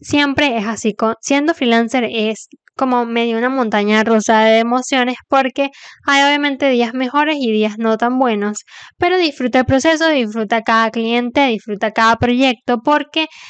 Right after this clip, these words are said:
cada proyecto te va a dejar una enseñanza y una experiencia, sobre todo, que siempre te va a servir al final. Si, por ejemplo, yo no hubiese pasado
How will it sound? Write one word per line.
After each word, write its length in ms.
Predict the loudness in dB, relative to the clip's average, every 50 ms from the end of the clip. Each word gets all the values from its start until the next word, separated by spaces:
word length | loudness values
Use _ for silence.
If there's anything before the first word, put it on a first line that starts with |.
| -20 -10 _
cada 220 | 0 2 2 2 2
proyecto 380 | 2 0 -2 -2 -4 -4 -2
te 80 | 0 2
va 120 | 2 2
a 40 | 0
dejar 280 | 0 -2 -2 -2 -2 -4
una 140 | -6 -8
enseñanza 600 | -8 -8 -6 -4 -2 0 0 -2 -2 -2 -2 -2
y 120 | 0 0 -2
una 160 | -4 -4 -4 -6
experiencia, 720 | -6 -8 -8 -6 -6 -4 -2 -2 0 0 0 -2 -2 -2 -2
sobre 280 | 0 2 2 2 2 2
todo, 380 | 4 4 4 4 4 2 0 -2
que 200 | -2 0 0 0
siempre 760 | 0 -2 -8 -8 -4 -2 0 2 2 2 2 0 -2 -2 -2 -2
te 100 | 0 2
va 140 | 2 2
a 40 | 0
servir 440 | 0 0 0 0 2 2 0 -2 -4 -8 _ _ -20 -20 -20 -20 -20 -8 -4
al 200 | -2 -2 -2 -2
final. 480 | -4 -4 -4 -2 0 0 -2 -2 -6 -8
Si, 240 | -4 -2 0 0
por 160 | 0 0 0 0
ejemplo, 300 | 0 -2 -2 0 0 0
yo 140 | 0 0 0
no 100 | 0 0
hubiese 360 | 0 0 -2 0 -2 -2 -2
pasado 640 | -2 -2 -4 -2 0 0 2 4 4 2 2 0